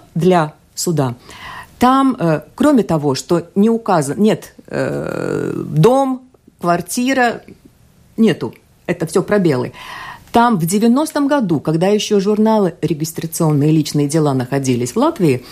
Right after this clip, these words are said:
э, проверяющие, поскольку, как говорил Йоханссон, они пытались бороться с, эм, перекстыёми, ну вот с этим балластом, э, кто-то написал, что не сотрудничает,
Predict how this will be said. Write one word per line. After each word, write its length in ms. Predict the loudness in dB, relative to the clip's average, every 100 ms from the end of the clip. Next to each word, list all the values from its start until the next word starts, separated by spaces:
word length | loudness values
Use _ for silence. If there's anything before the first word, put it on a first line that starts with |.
| -16 -14 -14 -2
э, 260 | 2 2
проверяющие, 840 | 2 2 2 2 0 -2 -4 -6 -6
поскольку, 500 | -6 -4 -4 -2 -4
как 220 | -2 -2
говорил 300 | 0 0 0
Йоханссон, 520 | 0 0 0 -2 0 0
они 220 | 2 0
пытались 600 | -2 -4 0 2 2 0
бороться 480 | -2 0 0 -2 -4
с, 680 | -4 -4 -2 -2 -2 -4 -4
эм, 500 | -4 -4 -4 -6 -8 2
перекстыёми, 800 | 2 2 -6 -6 -4 -4 -6 -4
ну 200 | -2 0
вот 220 | -2 -6
с 280 | -10 -4 -2
этим 260 | 0 0
балластом, 540 | 2 2 0 0 -4 -4 -10 -14 -12 -12 -10
э, 320 | 2 4 4 -2 -20 _ _ _ _ _ -20
кто-то 360 | -4 -2 2
написал, 640 | 2 2 -4 0 2 2
что 180 | 0 0
не 120 | 0
сотрудничает, 800 | 0 -2 0 0 0 0 -2 -2